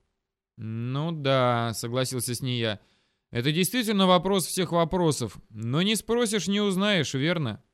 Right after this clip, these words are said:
«Вообще не верю в голландскую команду», хмуро усмехнулся Сэм. «Наверняка какие-то ребята из Азии, и соберутся они к себе домой». Посмотрев на Дрику, он добавил: «Думаю, что лучше быть готовым к такому повороту событий, дочка».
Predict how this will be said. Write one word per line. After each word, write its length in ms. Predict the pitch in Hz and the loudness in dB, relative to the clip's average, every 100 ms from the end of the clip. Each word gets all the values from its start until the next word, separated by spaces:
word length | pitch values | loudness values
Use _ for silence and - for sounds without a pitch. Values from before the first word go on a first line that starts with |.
| _ _ _ _ _ _ _ _ _ | _ _ _ _ _ _ _ _ _
«Вообще 560 | 110 123 143 - - 214 | -4 0 0 -2 0 2
не 180 | 185 | 2
верю 300 | 180 196 190 | 4 4 4
в 60 | 170 | 2
голландскую 580 | 165 165 160 135 143 123 | 2 4 4 2 0 0
команду», 580 | 147 143 160 123 107 104 | 0 0 0 0 -4 -6
хмуро 240 | 127 131 | -4 -2
усмехнулся 640 | 120 113 120 120 120 107 120 | -4 -6 -8 -6 -8 -6 -6
Сэм. 300 | - 117 107 _ _ _ _ _ _ | -2 -4 -4 _ _ _ _ _ _
«Наверняка 560 | 110 127 165 185 196 220 | -2 2 4 4 2 2
какие-то 380 | 196 190 185 | 2 0 0
ребята 420 | 185 185 202 175 165 | 2 4 2 2 0
из 100 | 160 | 0
Азии, 400 | 190 170 120 107 - _ _ | 2 2 0 -4 -8 _ _
и 100 | 117 | -6
соберутся 540 | 113 139 180 202 - | -4 0 0 0 0
они 160 | 147 147 | 0 0
к 40 | |
себе 240 | - 135 185 | -2 -2 0
домой». 540 | 175 165 139 120 107 _ _ _ _ | 4 4 4 0 -2 _ _ _ _
Посмотрев 460 | - 117 131 143 131 | -10 -4 -2 -2 -2
на 140 | 143 | -2
Дрику, 260 | 135 156 139 | -2 -4 -2
он 120 | 127 | 0
добавил: 540 | 139 139 131 110 110 - _ _ _ _ - | 0 2 0 0 -4 -14 _ _ _ _ -8
«Думаю, 400 | 120 185 202 208 | 2 4 4 2
что 180 | - 196 | 0 0
лучше 280 | 233 - | 0 -2
быть 200 | 190 185 | 0 2
готовым 460 | 165 180 220 196 170 | 4 2 2 2 0
к 60 | - | 0
такому 500 | 165 160 208 175 135 | -2 0 0 0 0
повороту 480 | 135 143 135 131 | 2 2 2 -2
событий, 460 | 123 135 131 120 120 | -2 -2 0 -2 -2
дочка». 420 | 127 147 - - | -2 -4 -6 -10